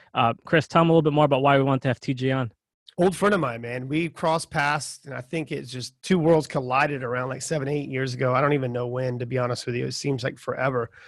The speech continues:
Speaker 2: When he came into my life and we met, it, we met indirectly, and, you know, we're selling ind-, independently for, you know, one of the international, you know, schools and education programs, and he's, was always the top guy. He's just always
Speaker 1: Yeah.
Speaker 2: a top guy. And when I came on board, I was this little young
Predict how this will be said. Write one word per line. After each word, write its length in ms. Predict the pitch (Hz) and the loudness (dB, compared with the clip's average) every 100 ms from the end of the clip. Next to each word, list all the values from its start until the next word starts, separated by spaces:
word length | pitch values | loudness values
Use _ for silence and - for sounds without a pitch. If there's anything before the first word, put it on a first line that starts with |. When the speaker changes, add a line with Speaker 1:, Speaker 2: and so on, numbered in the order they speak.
| - _ | -20 _
Speaker 2:
When 140 | 151 | 6
he 80 | 208 | 6
came 220 | 226 220 | 8 8
into 180 | 208 196 | 8 6
my 120 | 180 | 4
life 240 | 170 175 156 | 6 6 6
and 80 | 165 | 6
we 100 | 175 | 6
met, 400 | 160 165 151 156 | 6 4 2 -2
it, 140 | 156 | -2
we 100 | 170 | 2
met 240 | 165 175 | 2 2
indirectly, 680 | 175 185 165 170 160 156 160 | 2 0 4 4 4 4 4
and, 200 | 151 139 - | 4 0 -6
you 40 | |
know, 80 | 143 | -8
we're 200 | 147 143 | -6 -6
selling 420 | - 165 156 156 | -2 0 2 2
ind-, 320 | - 156 151 - | 0 -2 -2 -2
independently 600 | 175 170 170 160 165 147 | -2 0 0 0 -2 -4
for, 440 | - 139 143 139 | -4 -4 -4 -4
you 100 | 151 | -8
know, 80 | 147 | -8
one 180 | 151 151 | -8 -6
of 80 | |
the 180 | 147 147 - _ - - _ _ - | -6 -8 -12 _ -20 -20 _ _ 4
international, 720 | 180 165 160 - 156 147 - | 8 8 6 4 0 0 -2
you 60 | 151 | -4
know, 140 | 139 | -4
schools 500 | - - 175 160 156 | -6 6 10 10 8
and 120 | 143 | 4
education 580 | 147 143 - 160 147 143 | 0 -2 2 2 2 -4
programs, 640 | - 165 151 160 147 147 131 | 2 2 2 0 -2 -2 -4
and 120 | 135 | -4
he's, 320 | 147 131 117 - | -2 -4 -6 -6
was 140 | 135 | -4
always 420 | - 170 180 165 | 4 8 8 6
the 60 | 143 | 2
top 340 | - 143 135 | 4 4 4
guy. 360 | 123 117 117 113 _ _ - | 2 2 0 -2 _ _ -6
He's 100 | 143 | -4
just 140 | 143 | -2
always 280 | 139 156 170 | 4 6 8
Speaker 1:
Yeah. 60 | 151 | 6
Speaker 2:
a 40 | |
top 280 | - 156 151 | 4 4 4
guy. 260 | 147 147 147 | 4 6 6
And 80 | |
when 80 | 139 | 4
I 120 | 135 | 2
came 340 | 151 165 156 151 | 2 2 4 2
on 160 | 147 | 0
board, 300 | 131 143 151 143 | 0 4 4 4
I 60 | |
was 160 | 147 127 | 2 -4
this 140 | 131 | -6
little 120 | 135 143 | -6 -4
young 380 | 135 156 147 | -2 -2 -2